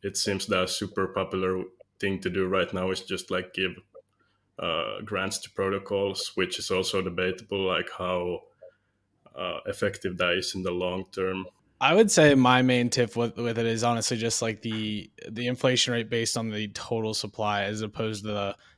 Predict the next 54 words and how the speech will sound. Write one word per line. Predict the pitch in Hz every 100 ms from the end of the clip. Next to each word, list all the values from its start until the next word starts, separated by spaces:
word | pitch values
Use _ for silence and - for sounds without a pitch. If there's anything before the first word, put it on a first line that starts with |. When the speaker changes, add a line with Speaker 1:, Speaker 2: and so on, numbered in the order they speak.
| _
Speaker 2:
supply | - - 117 110 104
actually | 98 104 104 113 101
sitting | - 104 104
in, | 98 98
in | 107 107
users' | 107 98 101
wallets. | 101 95 95 95 - - - - _ _ _ -
Like, | 107 104 - _ _ -
I | 131
can't | 131 147
remember | 135 131 127
the | 117 113 104
max | 113 117 -
supply | 113 120 113
off | 113
the | 110
top | 107 110
of | 110
my | 104 104
head, | 107 113 107
but | 107 104 101 _ _ _
there's | 117 110
really | 127 139
not | 127 120
that | 117 110
much | 113 107
supply | 110 - 110 104
circulating, | - 107 117 117 120 120 117
especially | 107 - - 107 - 113 110
if | 107
you, | 110 107 104 101 - _ _ _ -
um, | 107 98 98 95 - -
kinda | - 123 110
exclude | 123 - - 117 113
the, | 107 104 104
the | 104
arb | 101 113 107
that's | 104 -
just | 107
sitting | - 104
in | 104
the | 98
dao | 98 95
treasury. | - 98 95 95 95
Like, | 104
if | 107 113
you | 120
look | 120 127 123
at |
just | 107 117 -
the | 95
arb | 110 113 107
sitting | 120 110 110
in | 107 104